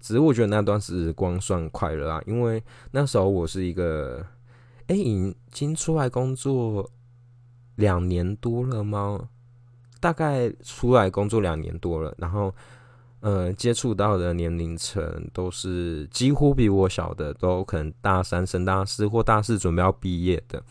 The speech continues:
我就觉得，哇，我的，嗯，生活充满了一个变化，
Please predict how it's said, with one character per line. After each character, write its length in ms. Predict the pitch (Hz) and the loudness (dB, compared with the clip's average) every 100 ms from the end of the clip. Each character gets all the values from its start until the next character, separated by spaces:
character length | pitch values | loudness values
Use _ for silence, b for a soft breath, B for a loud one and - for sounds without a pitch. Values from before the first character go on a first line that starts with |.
| B B B B B B 104 | B B B B B B -2
我 60 | |
就 120 | 120 | 0
觉 220 | 127 113 82 | 0 -2 -4
得， 200 | - - | -6 0
哇， 280 | 120 98 - - | 4 4 2 -6
我 100 | 95 | -4
的， 420 | 92 90 80 67 - - - - - - - - - - - - | 0 0 -2 -6 -12 -20 -20 -20 -20 -20 -20 -20 -20 -20 -20 -8
嗯， 280 | 127 107 101 | -4 -2 0
生 320 | 98 127 120 | 2 4 4
活 340 | 117 92 80 80 | 4 4 2 -2
充 240 | - 104 | 0 0
满 240 | 98 80 76 | 2 0 -2
了 120 | 76 | -6
一 100 | 78 | -4
个 180 | 82 71 | -4 -4
变 220 | - 95 | -4 -4
化， 300 | 87 107 82 | -4 -6 -6